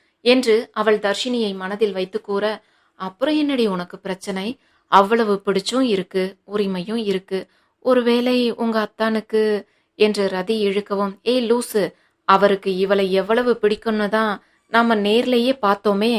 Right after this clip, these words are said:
என்றாள் ரதி. "ஆமா நக்ஷு, அவருக்கும் உன்னை ரொம்பவே பிடிச்சிருக்குன்னு தான் தோணுது" என்றாள் பூஜா. "நிஜமாவா சொல்றீங்க?" என நக்ஷத்திரா கேட்க, "இதுல என்னடி உனக்கு சந்தேகம்?"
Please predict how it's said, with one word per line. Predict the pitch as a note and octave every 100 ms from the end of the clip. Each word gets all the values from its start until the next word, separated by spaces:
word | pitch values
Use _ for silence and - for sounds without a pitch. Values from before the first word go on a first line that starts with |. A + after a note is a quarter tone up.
| - _ _ -
என்றாள் | G#3+ G3+ G3 A3 -
ரதி. | G#3 F3+ F#3+ F#3+ - _ _ _
"ஆமா | F#3 G3+ A#3+
நக்ஷு, | G#3+ F#3 - G3+ F#3 _ _ -
அவருக்கும் | A3+ C4+ C4+ C4 B3+
உன்னை | G3 G3 G3 F3+ -
ரொம்பவே | G3 G3+ A3 A#3 A#3
பிடிச்சிருக்குன்னு | B3 G#3+ A3+ A#3 G#3 F#3+ F3+ F3+
தான் | G#3+ A#3
தோணுது" | F#3 F3+ F3+ F3 - _ _ -
என்றாள் | A3 G#3 G#3
பூஜா. | G#3 G3+ G3 G3+ - _ _ _
"நிஜமாவா | F#3 F#3 A3 C4 C4+
சொல்றீங்க?" | C4 C4+ D#4 E4 D#4 G#3+ G3+ _ _ _ _
என | A3 A3 G#3
நக்ஷத்திரா | F#3 - A3+ A3 G3
கேட்க, | G3 G3 F#3+ A3+ G#3+ - _ _ -
"இதுல | G3 B3 D#4
என்னடி | D4 C#4+ B3+
உனக்கு | F#3+ F3+ F3+
சந்தேகம்?" | F#3 F3+ G3 F#3+ F#3+